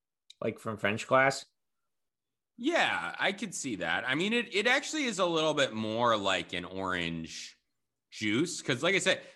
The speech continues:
Speaker 2: the tartness is a little, it's a bit stronger than what you're expecting. Um, so Orangina,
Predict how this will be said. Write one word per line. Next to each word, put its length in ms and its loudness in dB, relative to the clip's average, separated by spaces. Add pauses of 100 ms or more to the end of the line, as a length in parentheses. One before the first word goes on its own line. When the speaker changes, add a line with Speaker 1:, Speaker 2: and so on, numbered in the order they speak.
Speaker 2:
the 100 2
tartness 720 2
is 140 -4
a 60 0
little, 280 0
it's 140 -4
a 40 -8
bit 300 0
stronger 720 -4 (380)
than 500 -2
what 320 0
you're 220 -2
expecting. 1000 -6
Um, 240 -2
so 240 -2
Orangina, 800 0